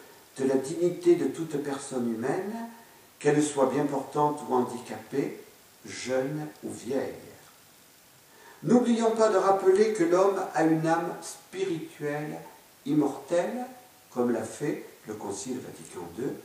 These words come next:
dans la fidélité à la, au patrimoine moral de l'humanité, et à la révélation. N'oublions pas de rappeler aussi que l'homme réel, que Jean-Paul deux appelle l'homme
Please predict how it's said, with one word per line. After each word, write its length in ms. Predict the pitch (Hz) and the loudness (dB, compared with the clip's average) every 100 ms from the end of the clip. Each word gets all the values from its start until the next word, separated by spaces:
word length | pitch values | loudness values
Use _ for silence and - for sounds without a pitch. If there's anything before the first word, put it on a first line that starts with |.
| - - - | -20 -20 -14
dans 80 | - | -8
la 100 | 190 | -8
fidélité 840 | - 104 - 87 - - 160 - - - - - - | -8 -10 -12 -14 -16 -6 -4 -4 -6 -18 -20 -20 -12
à 80 | - | -8
la, 100 | - - - - - | -6 -8 -10 -12 -8
au 60 | |
patrimoine 680 | - 107 117 110 110 107 98 - - - | -4 -4 -2 -2 -2 -2 -6 -12 -20 -10
moral 420 | 104 123 110 107 101 - - - - | 0 0 2 -2 -2 -10 -18 -20 -6
de 160 | 120 | 0
l'humanité, 720 | 120 - - - - 123 - - - - - | 0 -2 -8 -12 -8 -4 -4 -8 -20 -18 -6
et 140 | 110 | -2
à 60 | 101 | -2
la 80 | - | -4
révélation. 720 | 95 92 - - - 123 - - - - - - - - - - - - - - - | -6 -8 -6 -6 -4 -4 -4 -8 -20 -20 -20 -20 -20 -20 -20 -20 -20 -20 -18 -18 -4
N'oublions 540 | 160 247 247 226 220 208 | 6 8 8 8 8 8
pas 140 | 208 | 6
de 80 | 190 | 6
rappeler 460 | 190 - 370 370 | 8 6 10 10
aussi 680 | - 302 - - - 240 - - - - - - - - _ - - - - | 10 4 0 -4 -4 -4 -4 -10 -20 -20 -20 -20 -20 -20 _ -20 -20 -20 -8
que 80 | - | 2
l'homme 260 | 127 170 135 | 8 8 6
réel, 600 | 127 143 208 202 - - - - - - - - - - - | 2 4 6 6 4 -2 -10 -18 -20 -20 -20 -20 -20 -20 -18
que 80 | 113 | -6
Jean-Paul 360 | - 135 127 127 | -2 0 0 2
deux 100 | 131 | 2
appelle 420 | 113 147 123 - | 2 2 0 0
l'homme 340 | 117 123 127 | 0 2 2